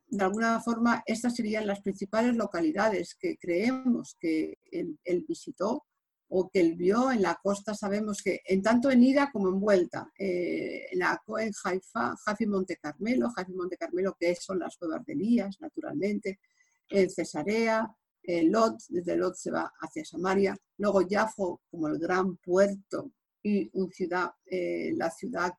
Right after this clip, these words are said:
que, eh, vin-, se vincula con Jafet y con Noé, con Jafet, o la ciudad que se vincula con Jonás, además, además de ser un puerto, un puerto esencial en toda la historia de los viajes.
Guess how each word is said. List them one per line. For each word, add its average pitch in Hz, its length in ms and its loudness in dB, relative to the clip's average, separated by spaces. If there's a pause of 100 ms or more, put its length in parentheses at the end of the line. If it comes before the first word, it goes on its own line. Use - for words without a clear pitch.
que, 185 300 0 (440)
eh, 170 580 -2
vin-, 190 360 2
se 185 160 -4
vincula 180 480 0
con 170 200 -6
Jafet 233 580 0
y 196 200 0
con 190 220 -2
Noé, 196 480 0
con 185 180 -4
Jafet, 226 480 -2 (420)
o 208 140 4
la 190 140 4
ciudad 185 340 -2
que 185 80 -4
se 180 140 -4
vincula 170 500 -2
con 165 100 -8
Jonás, 208 520 0
además, 170 420 0
además 165 360 2
de 196 60 -4
ser 196 160 -2
un 156 200 -6
puerto, - 560 -2
un 156 260 -12
puerto 156 420 -2
esencial 147 720 -4
en 175 160 -2
toda 165 200 -4
la - 80 -4
historia 147 340 -6
de 143 80 -4
los 151 180 -8
viajes. 233 500 0